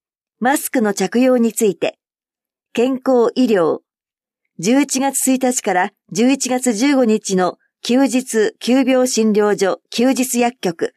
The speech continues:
十一月の乳幼児健診事業。二次発売します。稲城梨之助商品券デジタル版。助成します。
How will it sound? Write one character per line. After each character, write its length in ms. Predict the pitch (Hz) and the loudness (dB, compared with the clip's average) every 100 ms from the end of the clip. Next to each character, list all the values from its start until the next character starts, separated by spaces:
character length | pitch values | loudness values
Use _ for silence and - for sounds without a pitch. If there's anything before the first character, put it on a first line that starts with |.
| _ _ _ _ _ _ _ _ _ _ | _ _ _ _ _ _ _ _ _ _
十 220 | 180 269 | 0 0
一 180 | 294 262 | 0 -2
月 280 | 285 277 214 | -2 -2 -2
の 180 | 185 | -2
乳 260 | - 202 269 | 0 2 2
幼 240 | 285 285 | 2 2
児 220 | 220 175 - | 2 0 -2
健 180 | - 240 | -2 -2
診 260 | 240 233 214 | 0 0 0
事 140 | 196 | 2
業。 300 | 196 156 147 - _ _ _ _ _ _ _ _ _ _ _ | 0 0 -2 -8 _ _ _ _ _ _ _ _ _ _ _
二 120 | 202 | -2
次 120 | 220 | 0
発 300 | 285 302 269 | 0 0 -2
売 180 | 233 190 | 0 0
し 160 | 196 180 | 0 -2
ま 100 | 185 | 0
す。 220 | - - _ _ _ _ | -2 -6 _ _ _ _
稲 220 | 240 277 | 0 2
城 140 | 262 233 | 2 2
梨 260 | 185 190 240 | 0 -2 -2
之 100 | 240 | -2
助 380 | - 214 208 | -2 -2 -2
商 200 | - 262 | 0 0
品 280 | 269 269 233 | 0 0 0
券 300 | - 165 151 - _ | 0 -4 -4 -12 _
デ 140 | 190 | -2
ジ 120 | 202 208 | -2 -2
タ 120 | 226 | -2
ル 100 | 208 | 0
版。 220 | 180 170 - _ _ _ _ _ _ _ _ _ | 0 -2 -8 _ _ _ _ _ _ _ _ _
助 120 | 170 214 | -2 0
成 260 | 294 294 | 2 0
し 180 | 262 240 | 0 0
ま 100 | 233 | 0
す。 240 | - - | -2 -6